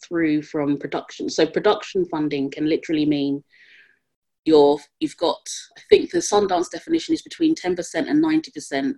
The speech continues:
of, um, production that you can apply for production funding. Um, and then there are funds that will literally say, "We offer completion funding." So, like, the B F I Doc Society offers completion funding. Um,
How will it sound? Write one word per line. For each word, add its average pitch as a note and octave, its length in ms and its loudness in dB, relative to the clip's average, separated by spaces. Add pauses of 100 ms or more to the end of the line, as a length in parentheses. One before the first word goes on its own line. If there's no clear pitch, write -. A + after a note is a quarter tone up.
of, C3+ 240 -4 (1000)
um, C#3 420 -2 (320)
production C3 560 -4 (960)
that B2 120 2
you C#3 100 2
can C3+ 140 -2
apply C3+ 480 -2 (240)
for B2+ 160 -8
production B2+ 500 -8
funding. B2 480 -12 (560)
Um, D3 360 4
and D#3 240 6
then D3+ 380 4
there D#3 200 0
are D#3+ 100 2
funds D#3 400 0
that - 120 -4
will C#3+ 120 2
literally C#3+ 380 2
say, C3+ 460 -2
"We C#3+ 180 -2
offer C3+ 240 -6
completion B2+ 600 -6
funding." - 540 -10
So, - 160 -10
like, C3+ 220 -4
the - 60 -10
B D3 120 4
F C3+ 160 -2
I C3 100 -4
Doc C3 220 -6
Society A2+ 560 -10
offers B2 340 -10
completion - 540 -12
funding. - 380 -16 (720)
Um, C#3 440 4